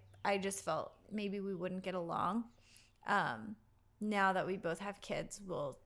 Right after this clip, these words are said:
keep in touch and just talk to each other. I really feel like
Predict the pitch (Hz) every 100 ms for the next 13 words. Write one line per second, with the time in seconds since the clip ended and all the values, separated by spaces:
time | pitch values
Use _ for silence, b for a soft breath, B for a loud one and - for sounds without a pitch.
0 | - - - - - - - - 170 -
1 | - - - - - - - - 98 -
2 | 226 208 214 226 277 - 294 294 294